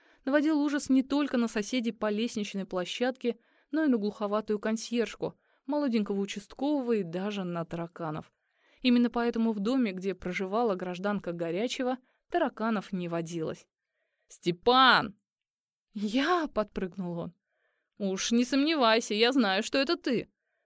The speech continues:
Раиса Антоновна вытянула правую руку и ткнула пальцем своего великовозрастного племянника. «Моё терпение лопнуло!»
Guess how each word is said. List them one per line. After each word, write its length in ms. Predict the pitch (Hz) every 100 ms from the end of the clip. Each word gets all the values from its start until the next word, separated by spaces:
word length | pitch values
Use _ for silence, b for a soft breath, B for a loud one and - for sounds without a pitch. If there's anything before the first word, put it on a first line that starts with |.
| _
Раиса 340 | 196 185 175 170
Антоновна 520 | 170 202 226 196 175
вытянула 460 | 185 202 185 175 175
правую 400 | 202 202 190 190
руку 300 | 269 - 240
и 40 |
ткнула 420 | - 254 294 302
пальцем 480 | - 240 262 - 214
своего 400 | - 202 202 247
великовозрастного 880 | 226 208 196 185 190 185 - 190 185
племянника. 720 | 208 208 196 165 156 - - _ _ _ _ _
«Моё 520 | 190 190 185 208 254
терпение 540 | 233 214 220 226 226 226
лопнуло!» 680 | 254 254 226 208 185 156